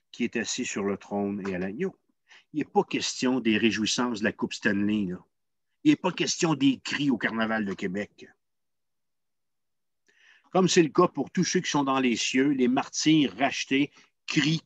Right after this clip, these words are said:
constamment ici d'une voix forte, dans une adoration exubérante et joyeuse. Ils crient leur reconnaissance.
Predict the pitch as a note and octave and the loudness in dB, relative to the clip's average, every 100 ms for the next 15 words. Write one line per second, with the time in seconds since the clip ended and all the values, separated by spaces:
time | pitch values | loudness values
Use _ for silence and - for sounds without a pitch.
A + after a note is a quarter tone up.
0 | - - F#3 F3 - - C3 B2+ C3 - | -2 6 6 6 2 0 2 2 0 0
1 | C3 - D3 B2+ A2+ G#2 A2 G#2+ - - | -4 -2 0 2 2 2 0 -2 -2 -2
2 | C#3+ - - - B2+ B2 A#2 A#2 D#3+ D#3 | -2 -2 -20 -12 -6 -4 0 0 2 2
3 | C#3+ B2+ A#2+ - C3+ C3+ C3+ - _ F3 | 0 -2 -4 -4 -2 -2 -4 -8 _ 2
4 | F#3 C#3+ G#2+ A#2 D3 E3 C3+ B2+ A2+ A2+ | 2 2 -2 -2 2 2 4 4 4 2
5 | A2+ - _ _ _ A2+ G2 G#2 F2+ G2+ | 2 -4 _ _ _ -4 -2 -2 0 -2
6 | F#2+ - - _ _ _ _ _ _ - | -4 -12 -20 _ _ _ _ _ _ -4
7 | D#3 - F3 G3 D#3+ F#3+ A2+ D#3+ D#3 C#3+ | -4 -2 2 4 4 2 0 0 0 0
8 | B2 D3+ C#3+ A#2 | -2 -4 -6 -12